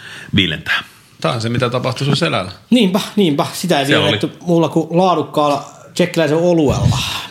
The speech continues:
Speaker 1: Joo, pienet palomiehet kipitti sun selkään pitkin.
Speaker 3: <laughs>
Speaker 1: Nyt on muuten hätä.
Speaker 3: Pienet humalaiset palomiehet.
Speaker 1: <laughs>
Speaker 3: Ja kolme tuntia se ehti palaa. Se,
Speaker 1: No.
Speaker 3: jos mietitään, että mun, mun selkä olisi, niinku, vaikka joku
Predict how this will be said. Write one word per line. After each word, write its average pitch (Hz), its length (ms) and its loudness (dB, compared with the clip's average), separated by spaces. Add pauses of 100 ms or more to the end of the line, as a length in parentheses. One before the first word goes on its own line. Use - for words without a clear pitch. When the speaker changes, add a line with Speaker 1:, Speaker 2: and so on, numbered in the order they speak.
Speaker 1:
Joo, 85 260 0 (100)
pienet 104 400 0
palomiehet 101 580 -2
kipitti 95 460 -2
sun 87 100 -2
selkään 196 380 4
pitkin. 165 500 0 (160)
Speaker 3:
<laughs> - 180 -20
Speaker 1:
Nyt 139 240 0
on 113 80 0
muuten 98 240 -2
hätä. 123 240 0 (280)
Speaker 3:
Pienet 170 260 4
humalaiset 147 420 0
palomiehet. 117 420 0 (240)
Speaker 1:
<laughs> - 100 2 (720)
Speaker 3:
Ja 180 80 2
kolme 175 280 2
tuntia 127 260 2
se 127 100 4
ehti 123 140 -2
palaa. 156 600 -4 (880)
Se, - 160 2
Speaker 1:
No. 175 80 0
Speaker 3:
jos 165 200 2
mietitään, 160 280 4
että 147 100 2
mun, 165 140 6
mun 165 160 2
selkä 139 340 0
olisi, 127 220 0
niinku, 123 220 0
vaikka 123 320 0
joku 127 380 0